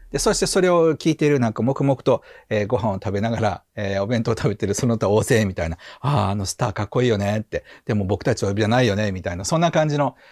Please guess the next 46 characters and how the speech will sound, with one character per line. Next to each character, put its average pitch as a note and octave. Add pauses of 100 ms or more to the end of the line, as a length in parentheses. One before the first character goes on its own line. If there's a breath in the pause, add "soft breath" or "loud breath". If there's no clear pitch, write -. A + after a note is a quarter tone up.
(140 loud breath)
え G#2+
ー、 G2
感 A2+
覚 G#2
を F#2+
す -
ご G2+
く F#2+
な F2+
ん -
か F#2+
デ G#2+
ジ A2
ャ G#2
ブ G2+
み G2+
た F#2+
い -
な F2+
感 F#2
じ F#2+
で G2+
思 G2+
い G2+
出 G#2
す -
ん F#2
で D#2
す -
け D#3
ど、 F#3 (400 soft breath)
い F3
ず G3
れ、 F#3 (320)
え B2+
ー、 -
自 A2
分 A#2+
の B2+
で F#2
す -
ね、 G#2
興 G#2+
味 F2
関 A2+
心、 A2